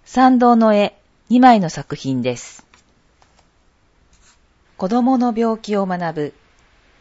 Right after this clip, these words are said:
感染予防に関する講演。終園前の子どもを持つ保護者に、子どもの病気について知ってもらおうと、九月十一日、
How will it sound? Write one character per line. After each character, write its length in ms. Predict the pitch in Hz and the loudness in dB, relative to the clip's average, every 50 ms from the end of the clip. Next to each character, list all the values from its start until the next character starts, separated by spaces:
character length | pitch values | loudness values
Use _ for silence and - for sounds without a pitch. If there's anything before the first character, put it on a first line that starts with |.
| _ _ _ _ _ | _ _ _ _ _
感 260 | - 220 233 240 233 | -6 -4 -4 -4 -4
染 320 | - - 233 233 233 233 | -6 -6 -4 -4 -2 -2
予 140 | 226 233 226 | -2 -2 -4
防 240 | 196 190 180 165 156 | -4 -4 -6 -6 -6
に 180 | 147 131 113 | -8 -10 -10
関 240 | - - 185 190 190 | -8 -6 -4 -4 -4
す 160 | - - 202 | -6 -8 -10
る 140 | 180 165 151 - | -10 -10 -12 -12
講 280 | - 156 156 151 151 147 | -10 -10 -8 -6 -6 -6
演。 300 | 147 139 139 143 147 156 165 _ _ _ _ _ _ _ _ _ _ _ _ _ _ _ | -6 -8 -10 -12 -14 -18 -20 _ _ _ _ _ _ _ _ _ _ _ _ _ _ _
終 400 | - - - 240 262 269 269 277 | -8 -6 -4 -2 -2 -2 0 0
園 220 | 277 277 269 269 | 0 0 0 0
前 240 | 262 269 269 254 233 | 2 2 2 2 2
の 100 | 202 180 | 0 -4
子 140 | - - 156 | -6 -6 -4
ど 160 | 175 185 190 | -4 -2 -2
も 200 | 185 185 180 180 | -2 -2 -2 -2
を 40 | 175 | -4
持 120 | 175 180 | -4 -6
つ 140 | 180 - 156 | -8 -8 -10
保 140 | 139 147 139 | -12 -10 -10
護 100 | 139 147 | -10 -10
者 200 | 151 - 139 120 | -10 -12 -12 -12
に、 200 | 110 107 107 - - _ _ _ _ _ _ _ _ - | -14 -14 -16 -18 -20 _ _ _ _ _ _ _ _ -10
子 120 | - 190 | -6 -2
ど 120 | 220 269 | -2 0
も 140 | 254 294 294 | 0 0 0
の 120 | 277 277 254 | 0 0 0
病 240 | 226 254 247 247 | 0 0 0 0
気 140 | 247 233 233 | -2 -4 -6
に 140 | 220 226 214 | -6 -6 -6
つ 140 | - - 226 | -6 -6 -8
い 80 | 214 | -8
て 120 | 220 - 151 | -8 -10 -12
知 180 | - - - | -10 -10 -12
っ 20 | 131 | -12
て 200 | _ _ - 196 | _ _ -8 -4
も 140 | 190 185 185 | -2 -2 0
ら 160 | 185 180 175 170 | 0 0 0 -2
お 140 | 165 160 | -2 -4
う 60 | 151 - | -6 -10
と、 340 | - - 123 123 120 123 - _ _ _ _ _ _ _ _ _ _ | -12 -12 -10 -10 -10 -12 -14 _ _ _ _ _ _ _ _ _ _
九 100 | - 175 | -12 -6
月 360 | 180 220 233 233 - - 220 | -4 -2 -2 -2 -4 -6 -10
十 260 | 190 185 202 208 208 208 | -8 -6 -4 -2 -2 -4
一 200 | 196 - 196 185 | -4 -6 -8 -10
日、 440 | 185 185 170 - - 175 170 - | -10 -10 -10 -10 -10 -10 -10 -10